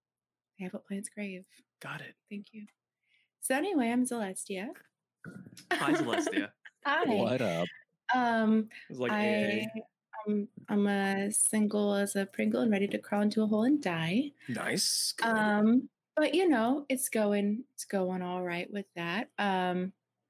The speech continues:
Speaker 1: I guess I am, yeah, more of a serial monogamist when it does come to relationships. I don't tend to have shorter term relationships when it comes to that.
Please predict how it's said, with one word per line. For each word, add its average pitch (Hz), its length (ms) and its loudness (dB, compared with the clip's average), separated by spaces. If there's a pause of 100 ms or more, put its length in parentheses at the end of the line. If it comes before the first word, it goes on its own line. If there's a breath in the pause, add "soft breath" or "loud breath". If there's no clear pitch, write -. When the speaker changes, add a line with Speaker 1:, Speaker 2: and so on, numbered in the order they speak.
(280)
Speaker 1:
I 214 40 -4
guess 220 200 0
I 220 60 2
am, 202 160 4
yeah, 185 260 0
more 190 140 -2
of 185 80 -6
a 190 80 -4
serial 202 400 0
monogamist 180 800 -2
when 185 80 -6
it 185 100 -8
does 180 220 -4
come 180 260 -6
to - 160 -8
relationships. 185 840 -2
I 180 40 -4
don't 175 220 -6
tend 190 180 -6
to 202 80 -10
have 202 160 -4
shorter 208 260 0
term 220 260 0
relationships 214 680 0
when 208 100 0
it 208 80 -2
comes 208 380 0
to - 120 -4
that. 208 260 -2